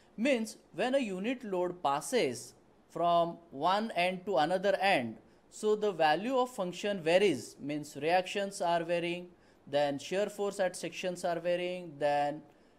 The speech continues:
bending moment is varying. So due to this moving unit load or the response due to the moving unit load, the quantity of interest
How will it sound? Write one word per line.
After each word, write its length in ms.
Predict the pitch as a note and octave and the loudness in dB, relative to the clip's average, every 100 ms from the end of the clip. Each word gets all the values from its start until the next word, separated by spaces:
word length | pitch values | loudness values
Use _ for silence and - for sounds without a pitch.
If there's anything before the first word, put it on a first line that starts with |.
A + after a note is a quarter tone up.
| _ - - | _ -20 -2
bending 320 | D#3 E3+ F#3+ | 0 2 0
moment 400 | F3+ F#3 G3+ G#3+ | -2 0 0 -2
is 160 | A3 F3+ | -4 -4
varying. 480 | D3+ E3 E3+ F3 F3+ - _ _ _ _ _ | 0 2 2 -4 -10 -20 _ _ _ _ _
So 380 | - A#3 B3 - - _ - | -6 -4 -2 -6 -16 _ -10
due 220 | E3 D4+ D4+ | -2 -2 0
to 160 | D4+ | -2
this 340 | G#3+ G3 - - | -2 -4 -6 -6
moving 320 | E3 G#3 A3 | -4 -2 -2
unit 400 | G3 E3+ E3+ E3+ | -2 -4 -6 -4
load 240 | F3 B2+ | -2 0
or 300 | B2+ D#3 D#3 | 2 4 4
the 180 | D3+ D#3 | 2 -2
response 540 | D#3+ E3 - B3+ B3+ | -2 -4 -4 -2 -2
due 160 | F#3 G3+ | -4 -6
to 180 | F#3+ F#3+ | -6 -4
the 320 | E3+ F3 A#3 - | 2 2 0 -6
moving 320 | D3 A3 A#3+ | -4 -2 0
unit 340 | A3 F3 D3+ | -2 -2 -4
load, 320 | D#3 D#3 B2+ C3 | -4 -2 -2 -4
the 100 | C3 | -6
quantity 680 | - F#3 G#3+ D4+ D4 D4+ C#4 | -2 -2 -2 -6 -4 -4 0
of 300 | F#3+ E3 E3+ | -2 -2 -6
interest 720 | D3+ D3+ F3+ G#2+ - - | -8 -2 -2 -2 -8 -18